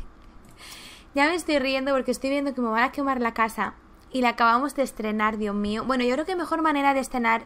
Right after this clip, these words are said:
la casa que, que quemándola. <laughs> Vale, tener un hijo con Rubén, te lo guardo. Y quieres ir al festival de primavera. Esto también lo podemos hacer porque ya que hoy tenemos un día libre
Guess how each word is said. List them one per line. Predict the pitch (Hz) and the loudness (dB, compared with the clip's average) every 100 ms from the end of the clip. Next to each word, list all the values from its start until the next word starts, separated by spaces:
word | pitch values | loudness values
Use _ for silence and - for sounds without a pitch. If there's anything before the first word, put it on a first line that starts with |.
| - | -4
la | 214 208 | -2 0
casa | 208 247 247 | 0 0 -2
que, | 214 190 202 - - | -2 -4 -6 -14 -10
que | 214 | -8
quemándola. | 208 202 180 175 - - - 330 - - - - - - | -2 -2 -2 0 4 6 6 2 2 -2 -6 -20 -20 -20
<laughs> | - - - - - - - | -20 -20 -18 -20 -20 -14 6
Vale, | 277 269 285 | 10 10 8
tener | 277 320 | 2 0
un | 392 | 0
hijo | 381 - | 0 -2
con | 359 285 | 0 0
Rubén, | 262 247 226 202 | 2 2 0 0
te | 254 | 2
lo | 233 | 6
guardo. | 240 202 180 - - - - - - - - | 4 4 -2 -8 -12 -20 -20 -20 -20 -20 -4
Y | 370 392 | 2 2
quieres | 349 359 339 | 2 0 2
ir | 349 | 0
al | 339 | 0
festival | 330 311 302 294 | -2 0 2 4
de | 302 302 | 2 0
primavera. | 302 269 233 208 208 190 - | 0 2 4 4 4 4 4
Esto | 277 359 | 2 0
también | 381 349 | 2 2
lo | |
podemos | 294 269 254 233 | 2 2 0 0
hacer | 226 202 226 233 | 0 0 -2 -2
porque | 240 - 220 | -2 -2 -2
ya | 214 | -2
que | 294 302 - | -2 -2 0
hoy | 285 | 0
tenemos | 262 240 247 254 | 0 0 -2 -4
un | 277 247 | -2 0
día | 214 | 2
libre | 214 233 220 277 | 2 0 0 -4